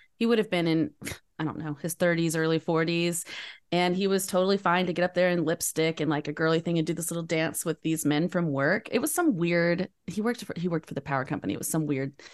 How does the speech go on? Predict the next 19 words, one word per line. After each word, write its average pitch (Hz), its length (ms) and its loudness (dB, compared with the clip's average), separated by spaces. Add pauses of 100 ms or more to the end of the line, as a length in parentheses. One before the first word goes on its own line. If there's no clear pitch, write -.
(220)
power 156 240 2
company 143 440 0
performance 135 480 -4
troupe. - 260 -6
I 196 80 4
don't 165 140 0
know. 165 160 -2 (340)
<laughs> 359 60 8 (720)
Um, 170 260 4
but 208 100 4
outside 233 440 4
of 208 80 2
that, 165 300 4
I - 40 4
was 170 120 2
gonna 202 160 2
say 196 200 2
Missus 208 460 2 (420)
Ooh, - 160 -2